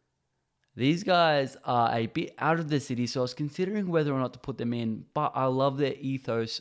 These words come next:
too much. They're vegetarian, but a lot of their food actually comes organically from their own farm, meaning the menu is seasonal for freshness and not ridden with chemicals. They have a buffet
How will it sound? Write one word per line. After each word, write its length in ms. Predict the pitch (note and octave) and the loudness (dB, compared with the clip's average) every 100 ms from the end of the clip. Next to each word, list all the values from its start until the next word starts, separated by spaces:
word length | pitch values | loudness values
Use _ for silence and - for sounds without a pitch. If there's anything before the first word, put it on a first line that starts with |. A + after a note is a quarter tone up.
| - | -12
too 160 | - C3+ | -2 -2
much. 360 | G2 - - - _ _ _ _ _ _ _ _ | -2 -8 -16 -20 _ _ _ _ _ _ _ _
They're 220 | A2 B2+ | 0 2
vegetarian, 640 | B2 F3 - C#3 B2+ A#2+ A2 | 2 0 -2 -2 0 2 2
but 140 | A#2 | 2
a 20 | |
lot 160 | A#2+ C#3 | 2 2
of 60 | D#3 | 2
their 140 | E3 | 0
food 340 | D3+ B2+ B2+ B2 | 0 0 0 0
actually 320 | A#2 - C#3+ | -4 -4 -6
comes 300 | - B2+ A#2 | -4 -4 -2
organically 580 | A2+ G#2+ A#2 B2 A#2+ B2 | -4 -2 -2 -2 -2 -6
from 280 | - A#2 A#2 | -2 -2 0
their 160 | - _ | -4 _
own 300 | B2+ C#3 C3+ | -2 2 0
farm, 540 | B2 B2 A#2 G#2+ G2+ F#2+ _ _ _ _ _ _ | 2 2 4 2 -2 -6 _ _ _ _ _ _
meaning 260 | A#2+ B2+ B2+ | 0 2 2
the 80 | A#2+ | 2
menu 320 | B2 A#2+ A#2 C#3 | 2 2 0 -2
is 240 | A#2 A2+ | -4 -4
seasonal 460 | - E3 F3+ F3+ E3 | 0 2 2 2 2
for 180 | C3 | -2
freshness 640 | A#2+ B2+ B2 - A#2+ A#2 - | 0 2 2 0 -2 -4 -4
and 240 | A#2 A2 | -2 0
not 240 | A2+ A#2 A#2+ | 2 0 0
ridden 440 | A#2 B2 B2 A2+ | 0 2 2 0
with 320 | A2 A2 - | -2 -4 -6
chemicals. 560 | - B2 B2 G#2 F#2+ - _ _ _ _ _ - | 0 2 2 -2 -6 -12 _ _ _ _ _ -6
They 100 | A#2+ | -2
have 160 | C3 | 0
a 60 | A#2+ | 0
buffet 560 | - C#3 C#3 F3+ F#3+ | 4 4 6 2 0